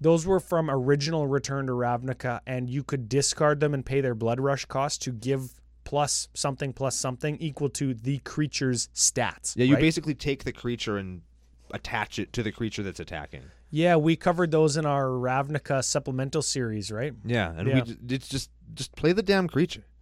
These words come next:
Speaker 2: You get one pump out of it, and then it's dead when you can just play it and beat wholesale ass with it a bunch of times in E D H. Like, it's,
Speaker 1: Yeah.
Speaker 2: it's just not good enough.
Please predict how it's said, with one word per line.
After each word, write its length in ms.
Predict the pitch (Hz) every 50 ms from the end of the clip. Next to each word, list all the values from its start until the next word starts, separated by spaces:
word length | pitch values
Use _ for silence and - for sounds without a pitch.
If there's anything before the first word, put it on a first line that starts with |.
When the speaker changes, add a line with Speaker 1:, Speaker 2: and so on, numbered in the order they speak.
| - - - - - - - - -
Speaker 2:
You 100 | - 117
get 160 | 123 139 117 -
one 420 | 104 107 113 113 117 120 117 113
pump 300 | - - 120 120 123 110
out 160 | 104 101 95
of 80 | 95 95
it, 40 | -
and 80 | -
then 80 | 95 95
it's 140 | 90 - -
dead 280 | - 117 117 101 85
when 80 | 92 95
you 80 | 92
can 80 | 87 87
just 140 | 90 - -
play 260 | - - 113 104 95
it 80 | - -
and 180 | 87 90 90
beat 160 | - 101 98
wholesale 400 | - 92 92 92 - - 95 90
ass 220 | 92 90 90 - -
with 80 | 87
it 60 | 85 85
a 40 |
bunch 240 | 80 - 95 95 -
of 60 | 80
times 280 | - 90 80 76 78 -
in 60 | 85
E 80 | 90 87
D 140 | 85 80 76
H. 200 | 76 - - -
Like, 120 | 85 -
it's, 200 | - - 143 123
Speaker 1:
Yeah. 340 | 120 127 127 127 127 127 123
Speaker 2:
it's 80 | 117
just 120 | 139 135 -
not 180 | 139 110 92
good 140 | 87 92 87
enough. 240 | 85 80 76 76 -